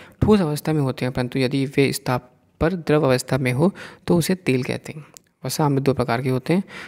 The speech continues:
संतृप्त या और तथा असंतृप्त। असंतृप्त वसा अम्ल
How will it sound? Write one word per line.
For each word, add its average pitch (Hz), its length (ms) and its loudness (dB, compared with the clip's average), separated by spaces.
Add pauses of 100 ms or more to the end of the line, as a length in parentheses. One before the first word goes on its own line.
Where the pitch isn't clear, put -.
संतृप्त - 540 0
या - 140 2
और 185 280 0
तथा - 300 -4
असंतृप्त। 127 800 -4 (440)
असंतृप्त 185 480 0
वसा 156 240 0
अम्ल 165 380 0